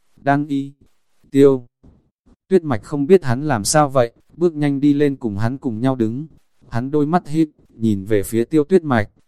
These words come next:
duỗi tay chỉ vào những cái đó thi thể biên một gốc cây thực vật, hai thước cao bộ dáng, hoa kính màu xanh lục, lá cây thanh nộn. Tiêu Tuyết Mạch không rõ nguyên do, theo hắn chỉ thị địa phương nhìn lại, nhìn đến một gốc cây xanh tươi thực vật, lại không rõ đây là có ý tứ gì.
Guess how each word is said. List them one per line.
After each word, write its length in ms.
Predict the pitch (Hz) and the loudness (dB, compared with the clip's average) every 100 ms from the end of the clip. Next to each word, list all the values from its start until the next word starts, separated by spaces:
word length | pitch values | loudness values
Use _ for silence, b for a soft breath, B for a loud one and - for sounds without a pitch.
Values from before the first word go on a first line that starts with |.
| _ | _
duỗi 220 | 123 143 | -4 -2
tay 180 | 156 147 | -2 -2
chỉ 180 | - 98 | -2 -4
vào 220 | 101 101 | -2 -2
những 200 | 104 135 | -2 -6
cái 180 | 117 113 | -4 -2
đó 180 | 113 113 | 0 -2
thi 140 | 160 147 | -2 -2
thể 200 | 113 98 | -2 0
biên 200 | 143 139 | 0 0
một 160 | 107 | -6
gốc 200 | 113 180 | -6 -6
cây 180 | 175 143 | 0 0
thực 240 | 135 104 107 | 0 -6 -2
vật, 140 | 101 _ _ - | -2 _ _ -6
hai 200 | 143 139 | -4 2
thước 220 | 190 - | 0 2
cao 200 | 156 143 | 0 0
bộ 220 | 131 101 | -4 -2
dáng, 360 | 104 98 131 160 _ _ | 0 0 -2 -12 _ _
hoa 200 | 139 139 120 | -4 -4 -2
kính 200 | 123 147 | -4 -2
màu 140 | 104 | -2
xanh 240 | - 139 | 0 0
lục, 180 | 127 104 _ _ - | 0 -2 _ _ -6
lá 160 | 110 | -4
cây 220 | 117 147 139 | -2 -2 0
thanh 240 | 143 139 | -2 -2
nộn. 200 | 127 117 _ _ _ _ - | -4 -6 _ _ _ _ 0
Tiêu 140 | 151 | 0
Tuyết 200 | 180 180 | 2 0
Mạch 200 | 147 107 | 0 -6
không 220 | - 143 | -6 -4
rõ 160 | 135 143 | -4 -2
nguyên 220 | 156 143 | 0 0
do, 400 | 135 151 139 139 _ _ | 2 0 0 -4 _ _
theo 160 | 147 139 | -4 0
hắn 220 | 123 135 | -2 -4
chỉ 220 | - 104 | -4 -6
thị 180 | 92 107 | -4 -4
địa 180 | 117 104 | -4 -4
phương 320 | - 143 135 | -2 0 0
nhìn 180 | 120 107 | -2 0
lại, 260 | 110 101 _ _ | -4 -4 _ _
nhìn 280 | 120 113 101 | -2 -2 0
đến 160 | 107 131 | -2 -4
một 180 | 147 110 | -8 -4
gốc 180 | 175 180 | -6 _
cây 180 | 151 139 | 0 2
xanh 220 | 147 139 | 0 -2
tươi 200 | 151 143 | -4 -4
thực 240 | 113 104 | -4 -2
vật, 140 | 107 - _ _ | -4 -4 _ _
lại 200 | 123 120 | -8 -8
không 220 | 104 147 | -6 -8
rõ 180 | 135 139 | -2 -2
đây 160 | 147 143 | 2 2
là 160 | 110 | 0
có 180 | 95 110 | -2 -6
ý 180 | 113 117 | -4 -4
tứ 200 | - 113 | -2 -2
gì. 380 | 135 135 107 | 0 -2 -2